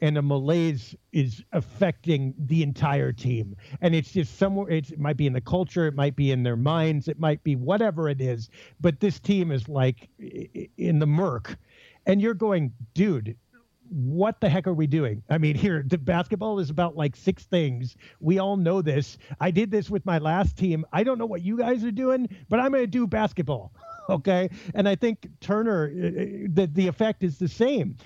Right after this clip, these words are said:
that both of those guys came in and they just did some basic things.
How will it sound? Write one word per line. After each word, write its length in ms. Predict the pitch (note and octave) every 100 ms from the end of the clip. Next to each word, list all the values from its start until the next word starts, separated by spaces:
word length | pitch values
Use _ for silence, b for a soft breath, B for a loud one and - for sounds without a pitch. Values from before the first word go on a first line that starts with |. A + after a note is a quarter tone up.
| B -
that 80 |
both 260 | C#3+ G#3+ A3+
of 80 | A3
those 180 | G3 D#3+
guys 380 | F#3 D#3+ D3 -
came 320 | F3 D3 C#3+
in 260 | G3+ E3+
and 140 | C#3 C#3+
they 80 | C3+
just 260 | E3+ D#3
did 220 | E3+ E3+
some 200 | - D3
basic 480 | A2 D3+ E3 - C#3 -
things. 460 | E3 C3 C3+ C3+